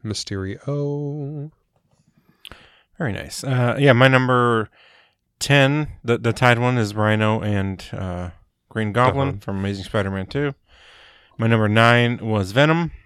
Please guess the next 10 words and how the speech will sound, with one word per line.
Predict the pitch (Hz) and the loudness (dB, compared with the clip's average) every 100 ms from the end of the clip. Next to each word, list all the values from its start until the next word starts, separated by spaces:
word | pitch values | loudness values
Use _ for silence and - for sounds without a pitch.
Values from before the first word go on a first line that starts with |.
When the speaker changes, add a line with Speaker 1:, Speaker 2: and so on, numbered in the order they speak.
| _ _ - | _ _ -6
Speaker 2:
My | |
number | 107 104 - | -4 -2 -2
eight | 123 131 - | 0 0 -2
is | 104 | -6
Electro. | 107 135 - - 139 143 - | -2 -2 -4 -4 -2 -2 -4
My | 110 | -6
number | 104 98 | -6 -6
seven | - - 117 120 117 - _ _ _ _ - | -8 -4 -2 -2 -4 -8 _ _ _ _ -8
was, | 113 107 101 92 - | -2 0 -2 -4 -8
uh, | 104 101 95 95 | -6 -4 -4 -8